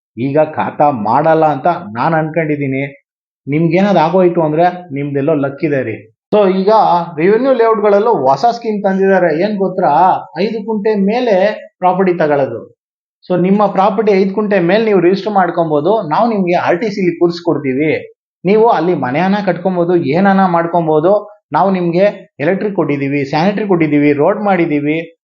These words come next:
ಹಾಗೆ ಮಳೆ ನೀರು ಹೋಗಕ್ಕೆ ಮೋರಿನೂ ಮಾಡಿದೀವಿ, ಎಲ್ಲ ಮಾಡ್ತಾ ಇದೀವಿ. ಆದ್ರೆ ಒಂದು ಸೈಟ್ದು ಮೆಷರ್ಮೆಂಟ್ ಬಂದು ಐದು ಕುಂಟೆ ಮೇಲೆ ಅಂತ ಈಗ ಹೊಸದಾಗಿ ಟ್ರೆಂಡ್ ಸ್ಟಾರ್ಟ್ ಮಾಡಿದ್ದಾರೆ. ಅಲ್ಲ, ಒಂದ್ ಮಾತು ಹೇಳ್ತೀನಿ,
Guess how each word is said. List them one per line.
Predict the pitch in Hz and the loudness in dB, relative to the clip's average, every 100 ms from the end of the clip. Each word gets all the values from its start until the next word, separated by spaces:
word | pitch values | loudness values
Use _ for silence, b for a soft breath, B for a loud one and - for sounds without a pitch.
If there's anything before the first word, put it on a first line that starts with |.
| 185 | -2
ಹಾಗೆ | 202 | 0
ಮಳೆ | 214 175 208 | 2 2 0
ನೀರು | 220 214 | 0 2
ಹೋಗಕ್ಕೆ | 202 202 170 196 180 165 | 4 4 2 2 0 0
ಮೋರಿನೂ | 190 233 240 | 0 2 2
ಮಾಡಿದೀವಿ, | 226 165 165 147 139 143 135 | 2 0 -2 -4 -4 -4 -2
ಎಲ್ಲ | 185 233 | 0 0
ಮಾಡ್ತಾ | 202 196 196 | 2 0 2
ಇದೀವಿ. | 170 151 143 139 117 _ _ | 0 0 -2 -4 -6 _ _
ಆದ್ರೆ | 170 208 190 202 202 - | -4 0 2 2 0 -2
ಒಂದು | 170 208 196 | 0 2 2
ಸೈಟ್ದು | 196 208 190 185 180 | 2 0 0 0 0
ಮೆಷರ್ಮೆಂಟ್ | 160 156 196 190 170 | 0 0 2 2 0
ಬಂದು | 147 151 214 - - 135 | 0 0 -2 -2 -8 -2
ಐದು | 175 170 | 0 0
ಕುಂಟೆ | 170 156 160 | 0 -2 -2
ಮೇಲೆ | 147 151 151 131 131 - 143 | -2 -2 0 -2 -4 -6 -6
ಅಂತ | 160 190 139 165 - _ - | 0 2 2 -2 -8 _ -6
ಈಗ | 143 147 | -2 0
ಹೊಸದಾಗಿ | 165 127 - 151 147 160 | 2 2 2 0 0 -2
ಟ್ರೆಂಡ್ | 156 127 143 147 | -4 -4 -2 -2
ಸ್ಟಾರ್ಟ್ | 120 110 - | -4 -8 -4
ಮಾಡಿದ್ದಾರೆ. | 143 131 123 110 117 143 151 B B - | -2 0 -2 -2 -2 -2 -6 B B -4
ಅಲ್ಲ, | 202 214 151 - | 0 2 0 -2
ಒಂದ್ | 151 226 233 | -2 -2 0
ಮಾತು | 226 185 | 0 0
ಹೇಳ್ತೀನಿ, | 190 190 180 147 175 196 - | 0 0 -4 -6 -6 -8 -14